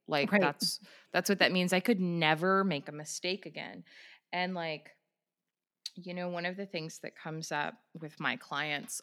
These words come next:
Speaker 1: a lot, which is not the same exact topic, but same point, is that they're like, "I just,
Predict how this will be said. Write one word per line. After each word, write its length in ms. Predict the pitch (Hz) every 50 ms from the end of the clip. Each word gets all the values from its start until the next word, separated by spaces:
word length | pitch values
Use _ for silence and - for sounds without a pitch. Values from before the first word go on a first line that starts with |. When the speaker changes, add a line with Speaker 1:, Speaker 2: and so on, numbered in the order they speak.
| - -
Speaker 1:
a 60 | 143
lot, 360 | 147 143 135 139 143 - -
which 220 | 180 180 175 -
is 200 | - 190 180 156
not 240 | 170 160 170 196 -
the 80 | - 254
same 340 | - - 302 277 285 277 277
exact 400 | 277 240 254 269 240 - - -
topic, 420 | 240 220 220 - 185 165 - - _
but 140 | 160 156 -
same 380 | - - - 226 220 220 220 214
point, 400 | - 240 220 208 180 165 - - - - - - - - - - - - - _ _ _
is 520 | - 196 190 185 185 185 180 175 175 - -
that 200 | - 180 180 175 -
they're 160 | 180 180 180
like, 240 | 175 165 165 165 - -
"I 120 | 196 202
just, 400 | - - 202 196 - - - -